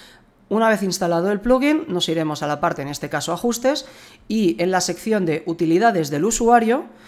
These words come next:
encontraréis que tenéis este eh, eh, bueno, lo que lo tendréis aquí, user script, ¿vale? El pequeño iconito con el nombre. Entramos, sin más, ¿de acuerdo? Y esto es el,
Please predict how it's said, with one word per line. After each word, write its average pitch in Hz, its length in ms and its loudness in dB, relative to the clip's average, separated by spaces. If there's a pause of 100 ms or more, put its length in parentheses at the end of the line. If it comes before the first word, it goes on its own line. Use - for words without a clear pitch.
(240)
encontraréis 180 720 0
que 202 120 -2
tenéis 185 680 0
este 156 580 -4 (240)
eh, 135 840 -4
eh, 123 260 -10
bueno, 123 320 -12
lo 135 160 -10
que 135 100 -8
lo 139 80 -6
tendréis 139 320 -6
aquí, 120 280 -6
user 143 280 -4
script, - 360 -12
¿vale? 131 200 -6
El 151 120 -4
pequeño 143 420 -8
iconito 233 600 2 (360)
con 147 200 -4
el 127 140 -6
nombre. 135 340 -8 (1080)
Entramos, 165 640 0
sin 156 200 -4
más, 147 360 -4 (480)
¿de 175 80 -2
acuerdo? 226 340 2 (340)
Y 202 100 0
esto 220 260 4
es 269 500 2
el, 160 1080 -2